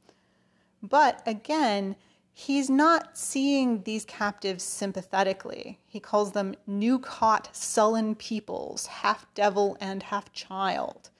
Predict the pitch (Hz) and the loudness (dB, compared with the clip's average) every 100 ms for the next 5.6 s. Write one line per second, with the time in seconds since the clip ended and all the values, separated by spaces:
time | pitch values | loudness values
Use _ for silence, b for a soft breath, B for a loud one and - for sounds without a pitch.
0 | b b b - 202 208 226 254 - - | b b b -8 0 2 2 0 -6 -2
1 | 233 226 220 208 196 180 190 - - - | -2 -2 -4 -4 -2 -2 -4 -8 -10 -2
2 | - 254 240 - - 175 - 220 226 226 | 0 0 -2 -12 -2 -2 -2 -6 -2 -2
3 | 233 - - 180 180 175 180 170 185 247 | -4 -8 -12 -8 -4 -4 -6 0 2 2
4 | - - _ _ _ - 180 175 180 175 | -6 -16 _ _ _ -16 -10 -4 -2 -2
5 | 180 180 202 247 233 233 | -6 -4 2 2 2 -2